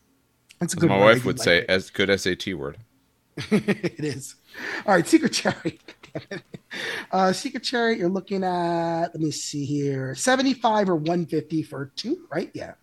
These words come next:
Speaker 2: Yeah.
Speaker 1: Seventy-five or one fifty for two. It's probably, yeah, it's exactly like a Hellflayer, just smaller. So, um, it's fourteen inch move, toughness six,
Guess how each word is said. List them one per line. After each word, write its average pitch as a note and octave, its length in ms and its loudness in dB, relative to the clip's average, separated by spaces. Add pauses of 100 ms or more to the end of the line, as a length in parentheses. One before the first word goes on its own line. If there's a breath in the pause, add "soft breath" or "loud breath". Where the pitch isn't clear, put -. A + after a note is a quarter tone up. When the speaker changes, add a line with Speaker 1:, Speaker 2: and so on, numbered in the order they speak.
Speaker 2:
Yeah. A2 200 6
Speaker 1:
Seventy-five B3+ 360 2
or A3+ 60 4
one G3+ 140 2
fifty D#3+ 180 -4
for C#3+ 80 -10
two. D3 200 -4 (1500 soft breath)
It's G3+ 160 0
probably, E4+ 920 -2
yeah, G3+ 200 4
it's C#3+ 140 -4
exactly E4 380 4
like D#4 100 0
a C#4 100 4
Hellflayer, A#3 520 2
just E3+ 200 0
smaller. A2 340 -4
So, D#3+ 460 2 (480 loud breath)
um, F3+ 440 2
it's E3 120 -6
fourteen C#4 460 0
inch A3+ 220 -2
move, F#3+ 300 0
toughness A#3 380 -6
six, F#3 320 -8